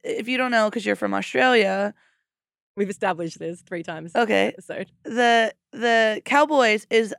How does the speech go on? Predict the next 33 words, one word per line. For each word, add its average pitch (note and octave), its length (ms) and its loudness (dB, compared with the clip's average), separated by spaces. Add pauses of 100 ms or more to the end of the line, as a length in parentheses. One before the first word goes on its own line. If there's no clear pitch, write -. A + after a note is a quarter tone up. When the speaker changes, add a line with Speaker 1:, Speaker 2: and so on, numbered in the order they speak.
(360)
Speaker 1:
America's G#3 460 0
team, - 440 -12
and G#3 120 -8
they A3+ 120 0
haven't B3+ 520 -4
gone G#3+ 280 2
to G#3 60 -8
the G3+ 100 -6
Super G3+ 360 -6
Bowl F#3 280 -2
in, F#3 120 -6
like, E3+ 240 -6 (800)
thirty-something G#3 680 -4
years F3 260 -4
or F#3 60 -4
something F#3 340 -8
like - 200 -10
that. - 220 -6
Like, G#3 240 0
a A3 120 4
ridiculous A3+ 600 -4
amount G3+ 180 -2
of F3+ 80 -8
time, E3+ 480 -2 (460)
bombing A3 400 4
every G3+ 320 0
year. F3+ 420 0 (460)
And A3+ 260 0 (200)
I C#4+ 400 4
personally B3+ 520 -2
believe G#3 380 -2
the G3+ 80 -8
Chiefs - 840 -10